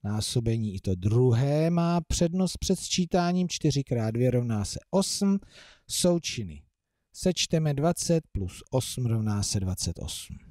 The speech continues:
Výborně, tak. Tady je to rozepsáno úplně nejpodrobněji a já si ale myslím, že kdo už zvládne tohle,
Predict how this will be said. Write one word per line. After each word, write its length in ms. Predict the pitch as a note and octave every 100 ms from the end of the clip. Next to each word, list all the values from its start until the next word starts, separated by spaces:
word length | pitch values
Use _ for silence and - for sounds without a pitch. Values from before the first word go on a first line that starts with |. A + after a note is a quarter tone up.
| - - _ _
Výborně, 680 | G#2 G#2 F#2+ F2+ D2+ C#2+ - - _
tak. 440 | - - - - _ _ _ _ _ _ _ _ _ _ _ _ -
Tady 260 | F3 E3+
je 120 | E3 D#3+
to 160 | G#2 G2+
rozepsáno 960 | B2 E3+ D#3 E3+ - D#3+ D3 D3 C#3+
úplně 560 | B2 - B2+ B2 F2 -
nejpodrobněji 1160 | A2 B2+ D#3 - F3+ F3+ F3 F3+ F3 F3 F3 -
a 140 | A2+
já 180 | B2 D3+
si 220 | - F3
ale 200 | E3 C#3
myslím, 380 | B2 A#2+ D#3 D#3+
že 100 | A#2
kdo 200 | A#2 D#3+
už 120 | F#3
zvládne 440 | D3+ D#3 D3 G2 F2+
tohle, 360 | G#3+ F3+ E2+